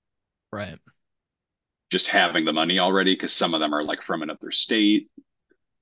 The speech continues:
Speaker 1: Mm-hmm. Yeah,
Speaker 2: Or
Speaker 1: that's
Speaker 2: having, some of them have a little, some of them have ties to, like, the larger operators 'cause they came from one of their, like, social equity incubators.
Speaker 1: Right.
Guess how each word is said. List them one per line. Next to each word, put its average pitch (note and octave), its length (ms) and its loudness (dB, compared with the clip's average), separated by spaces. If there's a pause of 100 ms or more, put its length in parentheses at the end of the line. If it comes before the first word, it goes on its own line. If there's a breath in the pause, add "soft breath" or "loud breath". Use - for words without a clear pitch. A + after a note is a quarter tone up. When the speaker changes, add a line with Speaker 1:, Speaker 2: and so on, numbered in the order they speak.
(440)
Speaker 1:
Mm-hmm. G#2+ 380 -6 (920)
Yeah, G#2 180 0
Speaker 2:
Or F2+ 40 4
Speaker 1:
that's F#2 220 4
Speaker 2:
having, E2+ 160 0
some F#2+ 200 0
of F2 60 0
them F2 160 2
have E2+ 240 -2 (160)
a G2+ 60 -4
little, F2+ 260 -2
some G#2 220 2
of F#2 100 0
them F2 140 -2
have E2+ 240 -2
ties E2 540 2
to, E2 180 -6
like, D#2 340 -2 (200)
the E2+ 100 -2
larger D#2+ 380 2
operators D#2 520 0
'cause - 240 -6
they E2 100 -4
came D2+ 280 -4
from E2 160 -8
one D#2+ 160 -2
of D2 160 -10
their, D#2 200 -4
like, D#2 360 -6 (600)
social F2 460 2
equity D#2+ 320 -2
incubators. D2+ 1040 -4 (1120)
Speaker 1:
Right. G2 280 -10